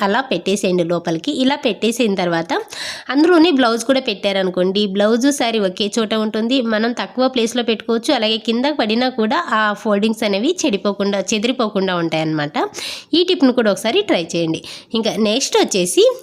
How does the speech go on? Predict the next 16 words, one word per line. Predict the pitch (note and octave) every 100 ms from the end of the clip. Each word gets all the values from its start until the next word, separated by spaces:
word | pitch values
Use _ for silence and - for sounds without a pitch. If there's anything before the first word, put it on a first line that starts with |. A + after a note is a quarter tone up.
| -
శారీ | - A#3+ G3 F#3+
పళ్ళు, | F#3+ F3 D#3 -
ఆ, | G3+ F#3+
సెట్ | G3 F3 F3+
చేసుకోవాలి. | F3 - F3+ F#3 F#4
శారీని | F#4+ C4 D4 F#4
అయితే | F4 D#4
ఈ |
విధంగా | A#3 G#3+ G#3 D#4
ఉల్టా | F4 B3+ B3+ A#3 C#4
చేసుకుని | B3+ - A3+
తీసుకోండి, | F3+ - F#3 G#3+ A3+
అంటే | G#3 B3
రివర్స్ | A3 A3 C4+ -
చేసుకుని | A#3 A3+ G3+
తీసుకోవాలన్నమాట. | F3 D#3+ F#3 F3 E3+ D#3+